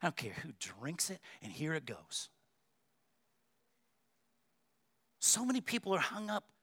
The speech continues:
"I have the right to be offended," that they fail to consider the high cost of being offended and living offended. The high cost of their own mental and spiritual health. And so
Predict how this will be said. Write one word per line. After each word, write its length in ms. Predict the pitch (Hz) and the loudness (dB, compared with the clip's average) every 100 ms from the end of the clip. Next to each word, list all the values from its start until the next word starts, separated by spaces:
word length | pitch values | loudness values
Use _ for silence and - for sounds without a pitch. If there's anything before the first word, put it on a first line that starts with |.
| _ _ _ _ | _ _ _ _
"I 60 | 214 | 2
have 80 | |
the 80 | 226 | 6
right 180 | 226 233 | 6 6
to 80 | 208 | 2
be 100 | 220 | 0
offended," 440 | - 247 247 208 | 4 2 2 0
that 100 | 208 | 4
they 100 | 214 | 4
fail 320 | 208 226 226 226 | 6 8 8 6
to 80 | 214 | 4
consider 420 | 202 - 240 202 | 4 2 4 6
the 100 | 185 | 6
high 220 | 202 226 | 10 10
cost 440 | - 220 220 - | 8 6 4 4
of 180 | 214 160 | -2 0
being 260 | 233 233 208 | 0 2 0
offended 460 | - 226 247 208 | 0 0 0 0
and 120 | 196 202 | 0 0
living 260 | 247 233 | 0 0
offended. 580 | 214 - 294 277 131 - - _ _ _ _ _ _ _ _ _ _ _ _ _ | 0 8 8 10 4 0 -20 _ _ _ _ _ _ _ _ _ _ _ _ _
The 80 | 190 | 12
high 160 | 233 254 | 12 12
cost 400 | - 262 - 226 | 12 12 12 10
of 60 | |
their 120 | 220 233 | 12 12
own 260 | 226 214 | 12 12
mental 440 | 240 285 226 214 190 | 10 10 10 8 8
and 80 | |
spiritual 640 | - - 277 285 - 196 185 | 4 4 8 8 8 4 6
health. 420 | 175 262 254 185 - - - | 12 12 12 12 2 -14 2
And 200 | - 220 | 6 8
so 260 | - 240 | 12 12